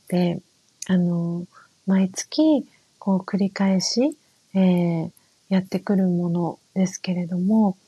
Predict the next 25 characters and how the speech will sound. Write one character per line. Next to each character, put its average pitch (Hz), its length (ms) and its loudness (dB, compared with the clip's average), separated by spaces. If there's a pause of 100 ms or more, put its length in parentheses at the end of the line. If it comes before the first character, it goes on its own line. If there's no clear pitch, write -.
(260)
な 240 80 -4
ん 233 80 -4
か 190 140 -2
私 185 380 -2
は 214 180 -4
す 214 120 -8
ご 226 160 -2
く - 320 -6 (120)
そ - 160 -6
の 185 140 0
数 190 280 -2
字 185 160 0
っ - 20 2 (140)
て - 80 -6
い 196 60 0
う 185 60 -2
の 170 160 -4
を 165 80 -4
大 170 280 -4
事 196 140 -2
に 175 180 -2
し - 80 -16
て 165 140 -8
い 165 100 -6
て、 208 340 -2